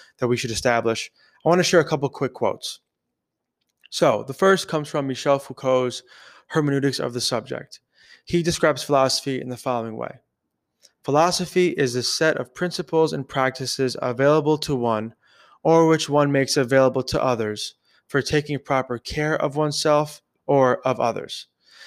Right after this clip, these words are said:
So this is him, I think, likely referencing some ancient conceptions or ideas about philosophy. And what we wanna take away from this is, of course, care of oneself and of others.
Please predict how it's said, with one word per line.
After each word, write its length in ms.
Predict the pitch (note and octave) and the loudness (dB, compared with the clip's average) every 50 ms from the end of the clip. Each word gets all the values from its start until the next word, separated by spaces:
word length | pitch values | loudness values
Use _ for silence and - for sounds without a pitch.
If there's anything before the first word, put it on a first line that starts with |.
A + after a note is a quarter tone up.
| - _ | -20 _
So 120 | - - | -2 2
this 180 | E3 F#3+ F#3 G#3 | 4 4 4 4
is 120 | G#3 - | 2 2
him, 260 | - G3+ F#3+ F#3 F3 E3+ | 2 4 4 4 4 4
I 140 | - C#3+ | 2 2
think, 280 | C#3 - D#3+ D#3 C#3+ - - - | 0 0 -2 -2 -2 -4 -8 -14
likely 380 | - C3 C#3 C#3 C#3 - D3 C#3 | -4 0 0 0 2 0 0 2
referencing 580 | C#3 C#3 C3+ - C#3+ B2+ - - C#3+ C#3 C3 | 2 2 0 0 -4 -6 -4 -2 -2 -2 -2
some 200 | B2 - B2+ B2 - | -4 -6 -8 -8 -6
ancient 500 | - D3 D3+ C#3 - D#3 D3 C3 - - | -4 -2 -2 -2 -2 -4 -4 -6 -6 -10
conceptions 580 | - C#3 B2+ - - C3+ B2+ - - C3+ C3 A#2+ | -10 -8 -6 -2 0 0 0 0 -2 -4 -2 0
or 80 | C3 B2 | 2 2
ideas 320 | A#2+ A2+ B2 C3 B2+ A#2 | 2 2 2 2 2 2
about 280 | A#2 G#2+ A#2 A#2 A#2 - | 0 0 0 0 0 0
philosophy. 580 | A#2+ A2+ G#2+ G#2+ - A2+ - - G2 G2 G2+ - _ _ - - - - - - - - | 0 0 0 0 -2 -8 -8 -8 -10 -10 -10 -14 _ _ -20 -20 -20 -20 -20 -20 -10 -4
And 100 | - C#3+ | 0 2
what 80 | D#3 F3 | 4 6
we 60 | F#3+ | 6
wanna 220 | G3+ G3+ G#3 G3 F3+ | 6 6 6 4 4
take 200 | - F#3 E3+ - | 2 -2 0 2
away 160 | E3 D#3+ D3+ | 2 2 2
from 200 | D3 - C#3 B2 | 2 -2 -4 -2
this 400 | A#2 A2 A2+ - - - - - _ _ _ _ _ _ _ _ _ _ _ _ _ _ _ _ _ _ - | -2 -2 -2 -4 -6 -8 -10 -14 _ _ _ _ _ _ _ _ _ _ _ _ _ _ _ _ _ _ -4
is, 120 | C#3 B2+ | 0 0
of 140 | C#3 B2+ - | 0 -2 -2
course, 480 | - C#3 B2 A#2+ B2 - - - - - _ - | 0 2 2 2 2 0 -2 -6 -8 -12 _ -6
care 220 | - - D3 C#3 | -2 2 4 4
of 140 | C3 B2+ A2+ | 4 4 2
oneself 600 | A#2+ A#2+ A#2 - - - - F4 F4 F4 - - - _ _ _ _ _ _ | 0 -4 -4 -2 2 4 4 4 4 2 -2 -10 -20 _ _ _ _ _ _
and 160 | - D3 C3 | -4 -2 -2
of 80 | C3 A2+ | 0 0
others. 480 | A2+ A2 G2+ - - - - - - | 0 -2 -2 -4 -8 -12 -14 -14 -14